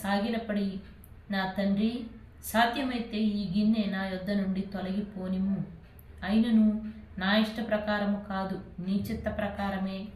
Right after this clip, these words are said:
కానిమ్మని" ప్రార్థించెను. ఆయన మరలా శిష్యుల యొద్దకు వచ్చి, వారు నిద్రించుట చూచి, "ఒక్క గడి అయినను నాతో కూడా మేల్కొని ఉండలేరా? మీరు శోధనలో ప్రవేశించకుండునట్లు మెలకువగా ఉండి ప్రార్థన చేయుడి.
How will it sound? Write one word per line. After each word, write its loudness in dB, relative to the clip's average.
కానిమ్మని" 2
ప్రార్థించెను. -4
ఆయన 2
మరలా 4
శిష్యుల -4
యొద్దకు -2
వచ్చి, -6
వారు 0
నిద్రించుట -2
చూచి, -4
"ఒక్క 2
గడి 2
అయినను -2
నాతో 0
కూడా 0
మేల్కొని 0
ఉండలేరా? -2
మీరు 2
శోధనలో -2
ప్రవేశించకుండునట్లు 0
మెలకువగా 2
ఉండి 0
ప్రార్థన 0
చేయుడి. 2